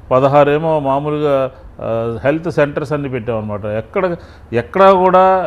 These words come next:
పేద ప్రజలు ఇబ్బంది పడకూడదని చెప్పని, ఎక్కడ వైద్యం అందుబాటులో ఉండకుండా ఉండకూడదు అని చెప్పని ఆ కార్పొరేట్ హాస్పిటల్స్కి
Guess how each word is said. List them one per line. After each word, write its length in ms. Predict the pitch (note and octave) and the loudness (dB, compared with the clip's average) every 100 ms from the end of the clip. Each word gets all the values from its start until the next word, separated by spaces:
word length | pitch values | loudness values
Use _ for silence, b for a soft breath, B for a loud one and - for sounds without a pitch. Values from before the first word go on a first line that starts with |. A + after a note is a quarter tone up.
| C3 A2 C3 | -6 -6 -2
పేద 160 | C#3+ | 0
ప్రజలు 440 | E3 D#3+ E3 D#3+ D#3 | 0 -2 -2 -2 -4
ఇబ్బంది 340 | A#2+ D3+ D#3+ | -2 -2 -2
పడకూడదని 600 | D3+ C#3+ C#3+ C#3 C3+ B2+ | -2 -4 -4 -4 -6 -6
చెప్పని, 400 | B2 - C#3 D3 | -8 -8 -8 -6
ఎక్కడ 400 | A#2 - D3+ D#3 D3+ B B - | -6 -4 0 0 -2 B B -4
వైద్యం 360 | A2 C3+ D#3 D#3 | 0 0 2 2
అందుబాటులో 680 | D3+ C#3 D3 D3+ D3 D3 C#3 | 2 0 0 0 0 -2 -2
ఉండకుండా 420 | B2+ C#3 C#3+ C#3 | -4 -6 -6 -4
ఉండకూడదు 500 | B2 C3 C3+ C3+ C3+ | -4 -4 -4 -4 -4
అని 180 | C3 B2+ | -4 -6
చెప్పని 400 | B2 D3 D#3 D#3 | -8 -8 -6 -6
ఆ 40 | |
కార్పొరేట్ 560 | A2+ A2+ A#2 B2 C#3+ C3+ | -4 0 0 0 -6 -2
హాస్పిటల్స్కి 840 | C3+ C3+ - C#3 C3+ B2+ D3+ | -2 -2 -4 -6 -6 -8 -8